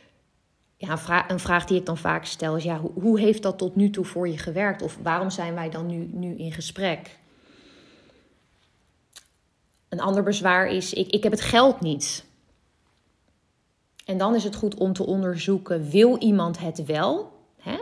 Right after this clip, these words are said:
Is het zo dat iemand het wel wil, maar hij of zij heeft nu niet het geld op zijn rekening staan?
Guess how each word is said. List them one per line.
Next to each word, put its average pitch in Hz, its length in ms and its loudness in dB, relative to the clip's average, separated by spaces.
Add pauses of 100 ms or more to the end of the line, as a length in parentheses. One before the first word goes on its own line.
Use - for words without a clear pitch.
(320)
Is 185 140 -4
het 185 160 -10
zo 180 160 0
dat 180 140 -6
iemand 180 240 -4
het 151 140 -6
wel 170 320 0
wil, 170 440 -2 (460)
maar 165 720 -4
hij 165 280 -4
of - 120 -6
zij 160 260 -6
heeft 160 220 -4
nu 170 60 -4
niet 170 200 -4
het 165 100 -8
geld 170 280 -4
op 214 80 -8
zijn 208 160 -4
rekening 208 440 0
staan? 208 500 -2